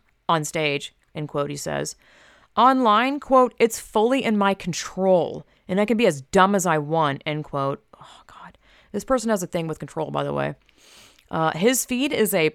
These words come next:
panoply of memes, drawings, pictures of friends, and selfies, both in the typical parentheses cute style." I thought that was hilarious that they'd really make sure that we didn't know that it was cute style. What? As well as what you might call shitposting. I'm like, "Oh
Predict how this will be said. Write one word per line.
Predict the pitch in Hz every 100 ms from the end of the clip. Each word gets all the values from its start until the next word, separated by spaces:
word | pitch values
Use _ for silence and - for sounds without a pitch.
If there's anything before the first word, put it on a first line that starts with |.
| _
panoply | - 208 202 214 254 226 175 170
of | 151
memes, | 156 180 233 254 254 277 285 233
drawings, | - 214 202 208 226 220 226 226
pictures | - 240 - 294
of | 185
friends, | - - 254 247 240 240 240 - - - -
and | 220 208
selfies, | - 202 226 262 262 208
both | 208 220
in | 240
the | 208
typical | 202 196 214 226 208
parentheses | 190 - 185 190 202 190 175
cute | - - - 165 185
style." | - - 156 185
I |
thought | 196
that | 196
was | 170
hilarious | 170 165 165
that |
they'd | 156
really | 156 165
make | 160 160
sure | 170 160
that | - _ - -
we | 160
didn't | 160 156
know | 156
that | 151
it |
was | 139
cute | - - - 147 -
style. | - - 147 135 156 175
What? | 156 160 - _ _ _ -
As | 190
well | 190 233
as | 247
what | 202 180
you |
might | 196 185 196
call | 196 196
shitposting. | 147 - 214 202 - 143 131 - 135 147 _ _ _ _
I'm | - -
like, | -
"Oh | -